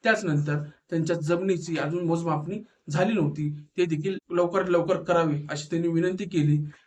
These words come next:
त्यानंतर बरेच काही धागे दुरावे समोर यायला लागले. मित्रांनो, अशा प्रकारे त्यांना अटक करण्यात आलेले.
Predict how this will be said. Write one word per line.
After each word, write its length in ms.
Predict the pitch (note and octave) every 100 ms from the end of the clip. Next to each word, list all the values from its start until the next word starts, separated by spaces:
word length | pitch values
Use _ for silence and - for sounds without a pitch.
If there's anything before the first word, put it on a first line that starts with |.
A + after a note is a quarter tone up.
| _
त्यानंतर 440 | G3+ G3+ G3 G3+ G3+
बरेच 340 | F3+ G#3 -
काही 220 | E3+ C#3+
धागे 320 | D3 D3 D#3+ F3+
दुरावे 440 | E3 D#3+ D#3 C3 - - _ _ F3
समोर 220 | G3 F#3+
यायला 160 | E3
लागले. 320 | D3+ C#3+ C#3 D3+ - _ -
मित्रांनो, 320 | F3+ A3 A3 A3+
अशा 220 | D#3 - G3+
प्रकारे 540 | F#3+ F3 F3 C3+ - - _ -
त्यांना 240 | F3 E3
अटक 280 | D3 F3+ F#3
करण्यात 320 | E3 E3 D#3
आलेले. 400 | C#3+ C#3 C#3